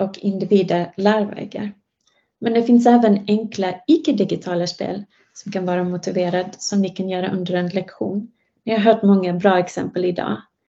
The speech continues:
Men två exempel är, ehm, bräd-, brädspelet med andra ord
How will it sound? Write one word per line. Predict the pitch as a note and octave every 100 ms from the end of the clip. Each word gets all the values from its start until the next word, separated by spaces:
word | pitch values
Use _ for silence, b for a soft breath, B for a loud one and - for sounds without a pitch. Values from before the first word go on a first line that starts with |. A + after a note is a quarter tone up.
| _ -
Men | G3+ G3
två | A3+ G#3+
exempel | F#3+ - G3+ G3 F#3
är, | E3+ F3 F3 _ _ _ _ -
ehm, | G3 F#3 F3+
bräd-, | F3+ G#3+ A#3+ - -
brädspelet | - A#3 A#3 - F3+ F3 F3
med | G3 F#3+ -
andra | F#3 F3+ F3 -
ord | C#4 E3